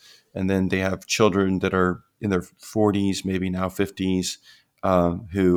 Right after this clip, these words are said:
um, who themselves have children and even now grandchildren. And it's, uh, wonderful that many, many times they can, all of them are, are members of the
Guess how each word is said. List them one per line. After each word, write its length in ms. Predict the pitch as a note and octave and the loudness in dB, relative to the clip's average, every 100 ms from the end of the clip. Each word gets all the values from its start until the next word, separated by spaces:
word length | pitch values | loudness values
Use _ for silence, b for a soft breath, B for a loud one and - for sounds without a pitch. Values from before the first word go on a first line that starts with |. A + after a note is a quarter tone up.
| - | 2
um, 360 | F#2 E2 E2+ - G#2 | -4 -4 -6 -8 -4
who 100 | G2 | 0
themselves 440 | F#2+ - A2 A2 | 0 4 4 6
have 180 | G2+ - | 2 0
children 400 | - G#2 G2+ F#2+ | 2 4 4 4
and 100 | G2 | 2
even 160 | G2 | 2
now 140 | G2 F2 | 0 0
grandchildren. 640 | G2+ G#2 G#2+ - F#2+ F#2+ | 2 4 2 0 2 2
And 180 | F2+ E2 B B B B - | 2 0 B B B B -8
it's, 340 | G#2 - - - | 0 2 2 4
uh, 300 | F#2+ F2 E2+ | 6 6 4
wonderful 380 | G#2 A2 A2 F#2 | 6 6 4 2
that 100 | F#2 | 2
many, 240 | G2 G2 - | 2 0 -2
many 200 | G2+ G2 | -2 -2
times 400 | - F#2+ F2+ - | 0 0 0 -2
they 120 | F2+ | -6
can, 260 | F2+ E2+ D#2+ | -4 -6 -2
all 200 | G2+ G2+ | 4 4
of 60 | F#2 | 4
them 120 | F2+ | 2
are, 220 | E2+ D#2 - | 0 -2 -4
are 100 | F2+ | 0
members 340 | F#2+ F2+ F2+ | 2 2 -2
of 80 | |
the 60 | E2+ | -4